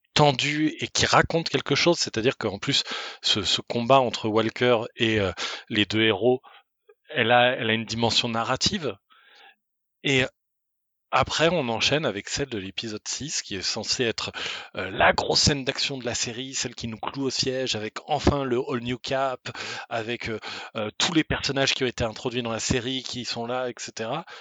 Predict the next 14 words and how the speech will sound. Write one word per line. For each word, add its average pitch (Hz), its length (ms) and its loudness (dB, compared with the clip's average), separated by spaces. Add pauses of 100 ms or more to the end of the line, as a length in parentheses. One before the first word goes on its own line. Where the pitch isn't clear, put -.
(180)
Et 107 80 -10
on 101 100 -8
se - 100 -8
retrouve 143 320 -8
avec 98 240 -8
un 104 80 -12
truc - 200 -12 (420)
où 139 120 -12
les 107 220 -4
enjeux 123 320 -2
sont 101 240 -8
jamais 135 360 0
définis 120 460 -6
clairement. 120 500 -6